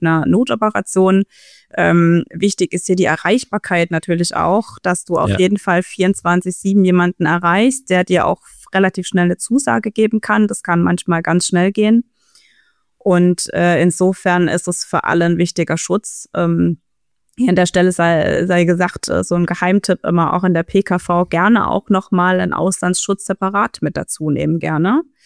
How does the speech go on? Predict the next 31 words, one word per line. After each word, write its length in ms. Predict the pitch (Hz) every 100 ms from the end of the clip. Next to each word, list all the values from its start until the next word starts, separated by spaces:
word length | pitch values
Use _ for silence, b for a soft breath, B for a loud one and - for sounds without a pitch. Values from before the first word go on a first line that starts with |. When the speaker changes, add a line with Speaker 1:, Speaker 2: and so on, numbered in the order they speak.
| b b
Speaker 2:
Aha, 340 | 104 101 180
okay. 140 | 180 185
Speaker 1:
Ähm, 460 | 185 185 185 185 -
finde 340 | - 202 196
ich 140 | - 226
immer 160 | 202
ganz 260 | 202 196 -
wichtig, 300 | 208 202 -
habe 140 | 185
ich 100 | 196
in 40 | 175
der 60 |
Beratung 420 | 175 175 190 196
mit 200 | 185 -
reingenommen, 540 | 190 185 180 175 185 180
weil 340 | 175 202 247
wenn 160 | 190 185
du 80 | 180
den 180 | 180
Auslandsschutz 600 | - 196 - 190 - 180 -
separat 480 | 180 180 165 254
versichert 480 | - 247 254 254 240
hast 300 | 240 254 -
und 240 | 180 - -
auch 180 | 185 -
dann 140 | 175
im 140 | 170
Ausland 420 | - 180 180 175 -
über 240 | 185 180
diesen 300 | 175 175 170
Schutz, 420 | - 185 - -